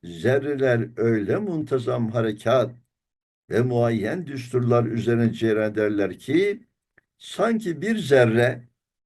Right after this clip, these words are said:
herhangi bir atom, mesela alemi zerratta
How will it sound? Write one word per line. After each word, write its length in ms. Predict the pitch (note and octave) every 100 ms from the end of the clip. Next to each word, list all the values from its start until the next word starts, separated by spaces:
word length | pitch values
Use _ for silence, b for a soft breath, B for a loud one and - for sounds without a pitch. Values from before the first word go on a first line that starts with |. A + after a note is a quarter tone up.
| _ _
herhangi 560 | - F#2+ G#2+ D3+ A#2 G#2+
bir 100 | G2+ -
atom, 480 | A2 - G#2 - - _ _ _ _ _ _ -
mesela 640 | G3+ G#3+ G#3+ F3 D#3+ -
alemi 520 | C#3+ D3+ D3 G3+ E3
zerratta 840 | B2+ C3 B2 B2+ B2 - B2+ A2